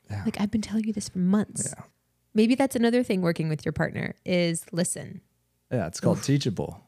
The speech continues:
Speaker 2: N-, n-
Speaker 1: Receive.
Speaker 2: Different.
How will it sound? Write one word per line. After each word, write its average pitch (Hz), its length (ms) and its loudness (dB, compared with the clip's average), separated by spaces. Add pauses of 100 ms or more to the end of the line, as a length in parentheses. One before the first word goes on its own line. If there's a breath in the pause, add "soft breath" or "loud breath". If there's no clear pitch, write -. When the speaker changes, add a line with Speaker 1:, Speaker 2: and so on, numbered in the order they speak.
(280)
Speaker 2:
N-, 180 300 -6
n- 196 280 -2
Speaker 1:
Receive. 127 920 2 (260)
Speaker 2:
Different. - 400 -2